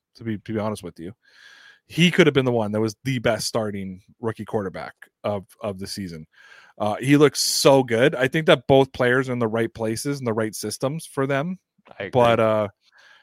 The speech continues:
Speaker 1: I got a lot of hate for wanting Trey Lance, right? Like, a lot of hate.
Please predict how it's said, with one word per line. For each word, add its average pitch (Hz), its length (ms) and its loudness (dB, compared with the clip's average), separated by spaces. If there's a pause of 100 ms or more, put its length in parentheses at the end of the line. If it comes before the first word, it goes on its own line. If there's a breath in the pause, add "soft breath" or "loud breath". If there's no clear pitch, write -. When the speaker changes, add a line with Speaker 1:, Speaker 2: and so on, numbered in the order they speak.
(340 soft breath)
Speaker 1:
I 135 100 6
got 170 140 8
a 160 60 6
lot 135 240 6
of 117 80 2
hate 127 320 0
for 113 100 -6
wanting 110 220 -4
Trey 107 240 -4
Lance, 92 600 -12 (360)
right? 110 360 -4
Like, 92 300 -8
a 95 60 -6
lot 113 480 0
of 98 80 -4
hate. 90 420 -14